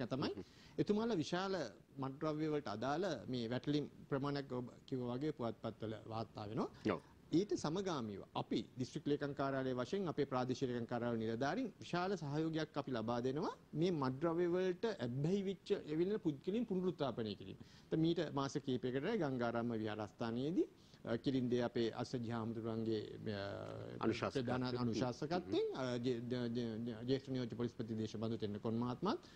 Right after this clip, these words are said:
Speaker 1: අපිත් එකතු වෙලා ඇත්තටම පොලිස් දෙපාර්තමේන්තුවෙන් තමයි
Speaker 2: ඔව්.
Speaker 1: මත්ද්‍රව්‍ය වලට ඇබ්බැහි වෙච්ච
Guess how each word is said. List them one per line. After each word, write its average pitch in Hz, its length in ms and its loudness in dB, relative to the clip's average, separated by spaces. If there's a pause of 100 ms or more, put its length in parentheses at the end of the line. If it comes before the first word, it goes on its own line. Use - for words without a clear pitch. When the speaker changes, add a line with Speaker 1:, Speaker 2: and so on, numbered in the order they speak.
(140)
Speaker 1:
අපිත් 127 380 0
එකතු 113 240 2
වෙලා 240 220 4
ඇත්තටම 175 400 0 (240)
පොලිස් 143 240 2
දෙපාර්තමේන්තුවෙන් 139 760 0
තමයි 170 300 0 (180)
Speaker 2:
ඔව්. - 140 -14 (160)
Speaker 1:
මත්ද්‍රව්‍ය 180 560 2
වලට 202 400 2 (140)
ඇබ්බැහි 156 600 0
වෙච්ච 208 300 -2